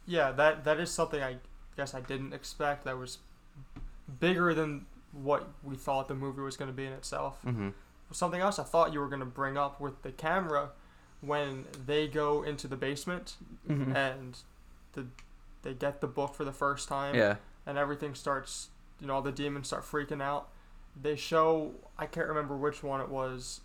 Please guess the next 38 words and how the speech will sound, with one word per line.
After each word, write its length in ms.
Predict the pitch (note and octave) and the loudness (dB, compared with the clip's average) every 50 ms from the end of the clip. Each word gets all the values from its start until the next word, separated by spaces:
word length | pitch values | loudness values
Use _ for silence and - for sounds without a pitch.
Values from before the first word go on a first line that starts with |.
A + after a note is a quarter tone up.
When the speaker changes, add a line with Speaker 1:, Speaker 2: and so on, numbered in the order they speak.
| - - | -16 -14
Speaker 1:
running 400 | - C#3 C#3+ C#3+ C#3+ C#3+ C#3+ C#3 | -2 4 6 6 6 4 2 2
up 200 | D3+ D3 C#3+ - | 4 4 4 2
the 80 | - D#3+ | 0 -4
stairs 480 | D3 - - D#3 D3 D3 D3 C#3+ C#3 - | -4 -2 2 2 4 4 4 2 0 -2
first. 460 | - - C#3+ C#3+ D#3 E3 - - - | 0 2 4 4 4 2 -2 -2 2
Speaker 2:
Yeah. 220 | A2+ A2+ G#2 G2 G2+ - - - - - | 6 8 8 8 6 4 -2 -16 -4 2
Speaker 1:
And 200 | - E3 D#3 D3 | 2 4 4 6
they 120 | D#3+ E3 F3+ | 4 4 4
just 300 | F3 F#3+ F#3 - - - | 4 4 2 2 0 -6
kept 400 | - - E3+ E3+ E3 - - D3+ | 2 4 6 6 6 4 0 -2
the 80 | D3+ | -2
camera 480 | D3+ - D#3 D3+ D3+ D3 C#3+ C#3 C3 C3 | -2 0 2 4 4 4 2 0 -2 -4
still 540 | - - - - D#3 C#3+ C3+ C3+ B2+ B2 - - - - - - - - - - - - - - - - - - - - | -6 -4 0 2 4 4 4 2 0 -2 -6 -12 -20 -20 -20 -20 -20 -20 -20 -20 -20 -20 -20 -20 -20 -20 -20 -20 -4 2
Speaker 2:
Yep. 160 | - A2 - | 4 4 6
Speaker 1:
waiting 460 | C3+ D3+ D#3 D#3 C#3+ D3 C#3 C3+ C3 C3 | 8 8 8 8 6 4 0 -2 -4 -6
for 160 | - - D#3+ D3 | 0 2 2 2
the 140 | B2+ C3+ | 2 0
second 360 | C#3 - - D3+ C#3+ D3 D3+ D3+ | 0 2 4 4 4 2 2 2
one 160 | D3 C#3+ C#3 | 2 2 2
to 80 | C#3 C#3+ | 0 -2
go. 320 | B2+ C#3 C3+ C#3 D3+ E3 - - - - - - - - | -2 2 2 4 4 2 0 -6 -14 -18 -18 -18 -8 -2
And 140 | D3 D3+ D#3+ | 2 6 6
I 80 | F3+ | 6
kinda 320 | F#3 - - G3 G3 F#3+ D#3+ | 4 4 2 2 4 4 2
didn't 440 | C3 A#2+ - D#3 D3+ D3+ C#3 B2+ | 0 0 2 2 2 2 0 4
like 280 | B2+ D3 D#3+ E3 D#3+ - | 6 8 8 8 6 2
that 240 | C#3 B2+ - - - | -2 -4 -4 -6 -12
because 280 | - - C#3+ C3+ - | -10 -8 -6 -6 -2
that 360 | D3 C3+ D3+ D#3+ D#3+ - - - | 6 10 10 12 10 10 6 8
felt 240 | D#3 D#3 D3+ D3+ | 10 10 10 10
like 260 | C#3+ C#3+ C3+ C3 C3 - | 8 4 4 2 0 -4
a 60 | - - | -4 2
high 180 | - D#3 D3+ | 4 4 4
school 220 | C#3 - - D3+ C3+ | 4 2 -2 -2 0
video 300 | B2+ D3+ C#3 C#3 C3 C3+ | 0 0 2 2 0 -2
project 520 | C3+ - D3 - D3 B2+ - - C3+ - - | -2 -2 -2 -2 -2 -4 -8 -10 -8 -8 -6
where, 120 | C#3+ C#3+ | -6 -4
like, 160 | - - - | -4 -6 -6